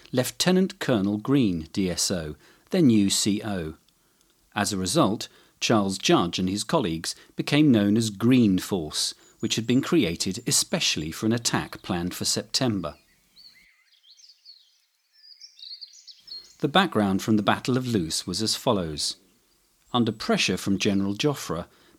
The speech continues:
B E F commanding officer General Sir John French was urged to support a wider French offensive by attacking eastwards on a line from La Bassée to Loos and beyond. The area, wide,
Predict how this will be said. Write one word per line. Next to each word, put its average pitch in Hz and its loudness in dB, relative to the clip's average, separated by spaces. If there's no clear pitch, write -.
B 160 2
E 139 4
F 117 -2
commanding 107 4
officer 98 -4
General 101 0
Sir 117 0
John 98 0
French - -4
was 151 0
urged 113 0
to 127 -2
support 107 -2
a 117 -2
wider 104 0
French 87 -4
offensive 101 -2
by 123 2
attacking 127 2
eastwards 87 0
on 101 0
a 101 2
line 98 2
from 87 -4
La 87 -2
Bassée 92 -2
to - 2
Loos 175 4
and 92 -2
beyond. 85 -2
The 143 6
area, 117 4
wide, 110 2